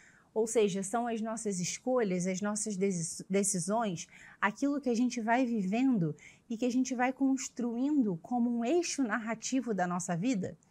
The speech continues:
Isso tudo vai se desenvolvendo sempre em cima desse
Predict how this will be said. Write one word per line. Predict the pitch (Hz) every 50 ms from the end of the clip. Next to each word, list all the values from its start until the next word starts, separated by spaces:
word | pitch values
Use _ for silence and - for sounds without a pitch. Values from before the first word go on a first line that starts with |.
| _ _ _ - _ _ _ -
Isso | 302 339 - 370 330 277
tudo | - 349 392 415 415 339
vai | 320 311 294
se | 302 - 302 240
desenvolvendo | 220 247 269 269 254 262 254 233 220 269 311 349 359 285 220 160 - - _ _ _ _ _
sempre | - - - - - 302 277 285 294 330 339 - 392 415 453 453 - _ _ _ _ _ _ _ _ _ -
em | 285 359 392
cima | - - - 285 254 262 269 302 339 370 - - -
desse | 214 220 247 254 269 269 - - 330 349